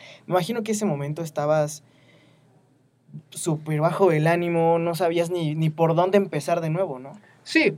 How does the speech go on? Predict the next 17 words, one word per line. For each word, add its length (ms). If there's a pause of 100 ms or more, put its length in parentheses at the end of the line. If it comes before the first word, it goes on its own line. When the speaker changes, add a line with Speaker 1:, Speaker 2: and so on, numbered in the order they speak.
Speaker 2:
o 80
sea, 180
yo 440 (340)
dije, 280 (1800)
pues 160
sí, 240 (120)
o 40
Speaker 1:
¿Qué 120
Speaker 2:
sea, 160
Speaker 1:
s-, 80
qué 140
sigue, 200
Speaker 2:
en 100
ese 180
Speaker 1:
no? 60
Speaker 2:
momento, 460
Speaker 1:
Sí. 100